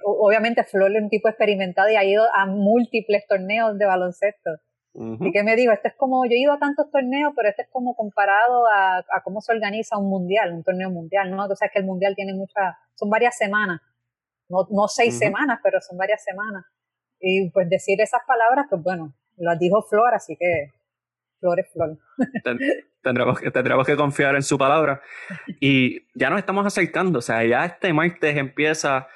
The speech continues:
Speaker 2: eh, esta burbuja. Y vamos a hablar un poquito de los equipos.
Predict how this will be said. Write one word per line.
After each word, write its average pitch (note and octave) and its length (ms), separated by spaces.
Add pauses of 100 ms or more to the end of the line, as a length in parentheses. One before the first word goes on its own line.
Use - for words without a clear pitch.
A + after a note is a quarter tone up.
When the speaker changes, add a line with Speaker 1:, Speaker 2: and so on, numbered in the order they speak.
(300)
Speaker 2:
eh, C3 460
esta C#3+ 240
burbuja. D3+ 760
Y C#3+ 120
vamos D#3+ 200
a G#3 40
hablar G#3+ 160
un G#3 80
poquito G3 340
de F#3+ 80
los F3+ 140
equipos. F3+ 580